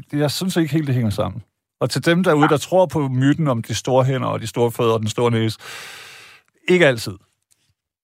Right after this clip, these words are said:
Speaker 2: Ikke altid, nej.
Speaker 1: Mm.
Speaker 2: Ikke altid.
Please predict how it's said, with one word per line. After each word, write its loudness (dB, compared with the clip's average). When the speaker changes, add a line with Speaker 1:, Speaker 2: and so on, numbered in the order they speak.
Speaker 2:
Ikke 4
altid, 0
nej. -8
Speaker 1:
Mm. 0
Speaker 2:
Ikke 2
altid. -8